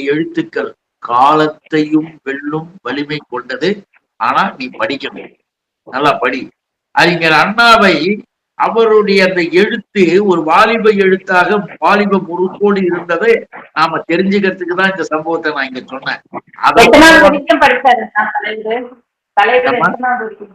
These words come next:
Speaker 1: ஆ?
Speaker 2: தலைவர் எந்த கிளாஸ் வரைக்கும் படிச்சாரு?
Speaker 1: தலைவரே?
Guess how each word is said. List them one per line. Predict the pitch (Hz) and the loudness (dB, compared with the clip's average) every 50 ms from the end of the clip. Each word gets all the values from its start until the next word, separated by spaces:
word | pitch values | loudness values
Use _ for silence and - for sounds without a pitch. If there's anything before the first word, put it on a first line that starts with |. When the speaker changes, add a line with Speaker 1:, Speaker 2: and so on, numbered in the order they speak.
| _ _ _ _ _ _ _ _ | _ _ _ _ _ _ _ _
Speaker 1:
ஆ? | - 120 139 160 - - - - _ _ _ _ _ | -2 0 0 0 0 -2 -8 -14 _ _ _ _ _
Speaker 2:
தலைவர் | 254 254 277 320 339 349 339 311 294 - - - - | 2 4 6 6 8 8 8 6 6 4 2 -2 -6
எந்த | 269 247 247 285 - 311 311 | -6 -8 -8 -4 -2 -2 0
கிளாஸ் | 311 294 285 285 277 | 4 4 4 4 4
வரைக்கும் | 277 269 269 269 277 285 269 269 | 0 -2 -4 -4 -6 -6 -6 -6
படிச்சாரு? | 240 214 196 - - 190 190 - 202 196 _ _ _ _ _ _ _ _ _ _ _ _ _ _ _ _ _ _ _ _ _ _ _ _ _ _ _ _ _ _ _ _ _ | -6 -8 -8 -6 -6 -8 -6 -8 -12 -18 _ _ _ _ _ _ _ _ _ _ _ _ _ _ _ _ _ _ _ _ _ _ _ _ _ _ _ _ _ _ _ _ _
Speaker 1:
தலைவரே? | 110 120 139 156 175 175 170 180 | -2 0 0 2 2 2 2 2